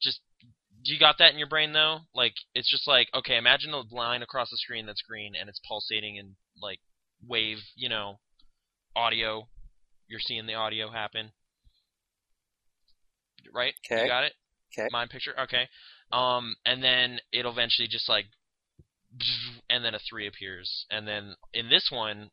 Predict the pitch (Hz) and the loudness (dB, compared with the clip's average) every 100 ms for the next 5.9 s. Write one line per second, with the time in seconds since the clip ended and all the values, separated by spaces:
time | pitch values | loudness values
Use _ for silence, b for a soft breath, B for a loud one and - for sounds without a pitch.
0 | 113 117 110 101 104 117 110 113 92 - | -16 -8 -8 -6 -4 -2 -2 -4 -6 -6
1 | 104 98 98 110 113 101 98 98 101 101 | -6 -6 -2 0 0 -4 -6 -6 -8 -12
2 | - 110 120 98 104 104 - - 117 202 | -14 -6 -4 -4 -8 -10 -8 0 0 0
3 | 262 _ _ _ _ _ _ _ 123 113 | -6 _ _ _ _ _ _ _ -4 -2
4 | 139 180 127 117 - 127 123 _ _ 117 | 0 -2 -4 -10 -6 -6 -8 _ _ -14
5 | 117 123 123 120 110 110 113 113 | -12 -10 -10 -10 -10 -10 -12 -14